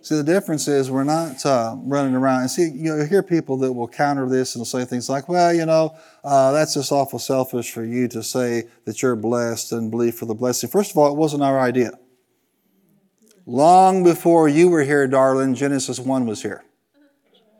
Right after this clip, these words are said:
You do not predate the law of first words.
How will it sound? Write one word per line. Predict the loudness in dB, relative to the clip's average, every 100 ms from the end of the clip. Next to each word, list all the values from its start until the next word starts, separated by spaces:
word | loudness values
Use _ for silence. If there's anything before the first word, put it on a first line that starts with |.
| _ _ _ _ _ _ _ _
You | 0 2
do | 4 4
not | 4 2 -2
predate | 0 2 4 4 4 2
the |
law | 0 2 2
of | 0
first | -2 -2 -2
words. | -2 -2 -6 -20 -20 -20